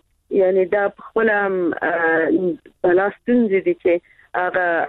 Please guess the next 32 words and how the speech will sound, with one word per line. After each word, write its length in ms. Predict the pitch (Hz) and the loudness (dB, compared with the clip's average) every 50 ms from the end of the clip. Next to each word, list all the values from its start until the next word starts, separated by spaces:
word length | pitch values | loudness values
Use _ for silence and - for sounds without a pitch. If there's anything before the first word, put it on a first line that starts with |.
| - - | -6 -4
افغان 460 | - 151 170 180 185 185 180 180 185 180 175 | -4 -2 -2 0 0 0 0 0 0 2 2
مېرمنو 380 | 175 170 175 175 170 170 170 170 - | 2 2 2 0 0 0 0 -2 0
ته 80 | - 185 | -2 -2
مواجه 540 | 165 160 165 165 160 165 160 - 185 180 180 | -2 0 0 0 2 0 0 2 2 0 2
دي 220 | 165 175 165 165 - _ _ _ _ - - | 2 0 -2 -2 -4 _ _ _ _ -6 -2
او 240 | 180 175 170 160 | 0 0 2 0
دوی 300 | 156 156 175 175 175 175 | 0 2 2 2 4 2
د 220 | 165 - 170 170 165 | 2 2 0 0 0
زیږون 460 | 165 - 175 170 156 175 180 175 170 | 0 0 0 2 2 2 2 0 0
په 120 | - - | 0 2
وخت 400 | 175 165 165 165 165 - _ - | 2 2 2 0 -2 -6 _ -4
کې، 80 | 170 160 160 _ _ _ _ _ _ _ | -4 -4 -4 _ _ _ _ _ _ _
اه، 260 | 175 180 170 160 156 151 | -4 -2 0 0 0 0
ډېر 240 | 156 - 190 180 175 160 - | 0 0 0 0 -2 -2 -2
زیات، 260 | 185 175 165 165 160 - _ _ - | 0 0 0 0 -4 -6 _ _ -4
اه، 380 | - - 139 156 160 151 147 147 _ _ _ - - 147 143 135 - - - - - - | -2 -2 -2 -2 -2 -4 -6 -8 _ _ _ -6 -4 -2 -2 -2 -4 -8 -12 -14 -6 -4
تلفات 540 | - 175 170 165 - - 208 185 180 180 - | -2 0 0 -2 -2 -2 -2 -2 -2 -2 -2
لري 280 | 170 165 165 165 170 - _ _ _ - | 0 0 0 0 -4 -6 _ _ _ -8
نسبت 540 | 160 165 160 160 - - 185 185 180 180 - | -4 -2 -2 -2 -2 -2 -4 -4 -4 -4 -4
به 180 | 175 165 165 165 - - - - - - | -2 -2 -2 -4 -8 -14 -20 -14 -8 -6
هغه 520 | 185 180 180 180 180 175 170 151 - - 156 175 180 - | -4 -2 0 0 0 0 -2 -2 0 0 0 0 0 0
هیوادونو 500 | 196 175 165 170 165 160 185 185 185 175 | 0 0 0 0 0 0 0 0 0 0
کې 160 | - - 175 - - | 0 -4 -4 -2 0
چې 160 | 180 170 160 - _ - - - - | 0 0 0 -2 _ -16 -10 -6 -4
از 140 | 170 175 165 - - - | -4 -4 -4 -6 -4 -4
خدمات 560 | 190 170 170 165 170 180 180 180 175 175 175 - _ | -2 -2 0 0 0 0 0 0 -2 -2 -4 -8 _
شته، 220 | - 185 170 170 175 | -4 -4 -2 0 -2
هلته 220 | 175 175 - 185 | -2 -2 -4 -6
هر، 460 | 175 190 196 196 208 208 196 185 180 - | -4 -4 -2 -2 0 0 2 0 0 -2
هر 340 | - 196 190 196 202 196 185 | -2 -4 -2 0 0 0 0
لحظه، 440 | 175 170 170 175 175 165 165 190 180 | 0 0 0 -2 -2 -2 -2 -2 -2
اه، 840 | 165 - _ _ _ _ _ _ _ - - - 165 160 156 151 | -2 -4 _ _ _ _ _ _ _ -18 -12 -4 -2 0 0 0